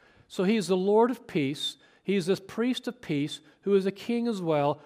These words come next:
who's come out of Salem. It says in Hebrews seven that he had no beginning and no end. And that in, we find in Genesis when he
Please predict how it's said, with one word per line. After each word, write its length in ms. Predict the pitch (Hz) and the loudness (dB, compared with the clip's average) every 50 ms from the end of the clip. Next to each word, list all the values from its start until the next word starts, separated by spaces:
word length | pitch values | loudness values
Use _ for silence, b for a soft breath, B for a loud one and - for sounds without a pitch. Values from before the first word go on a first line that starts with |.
| B | B
who's 160 | B 185 185 - | B -2 -2 -2
come 240 | - - 226 214 | -2 -2 -2 0
out 80 | - 214 | 0 0
of 100 | 208 202 | 0 -2
Salem. 360 | - - - 165 160 170 175 | -2 -2 -2 -2 -2 -2 -4
It 60 | 180 | -6
says 240 | - - 226 233 233 | -4 0 0 0 0
in 100 | 226 208 | 0 -4
Hebrews 400 | 185 196 214 185 196 208 190 - | -4 -4 -4 -2 -4 -4 -4 -4
seven 280 | - - 170 170 170 175 | -2 0 0 0 0 -2
that 100 | 165 160 | -4 -4
he 140 | 170 180 160 | -4 -2 0
had 180 | 175 196 196 196 | 0 0 0 0
no 120 | 208 214 | -2 -2
beginning 540 | 202 208 208 170 180 180 170 170 175 180 175 B B B B B | -2 -2 -4 -4 -4 -2 -2 -2 -4 -6 -8 B B B B B
and 200 | 156 147 147 151 | -6 -6 -4 -2
no 220 | 151 160 180 185 | 0 0 0 0
end. 400 | 160 143 131 127 123 139 147 139 - _ _ b b b b b b b | -2 -2 -4 -6 -6 -10 -12 -14 -18 _ _ b b b b b b b
And 160 | - 160 165 170 | -2 2 4 4
that 160 | 175 180 - | 4 4 4
in, 320 | 175 170 160 151 208 - - | 0 -2 -2 -2 -4 -4 -2
we 140 | 165 180 | -2 -2
find 320 | 175 180 196 196 208 220 214 | -2 0 2 2 2 2 0
in 80 | 208 | -2
Genesis 520 | 185 165 196 202 208 202 - 214 208 - - | 0 0 0 0 0 -2 -2 -4 -6 -4 -4
when 120 | 185 175 | -4 -2
he 160 | 151 185 190 | 0 -2 -2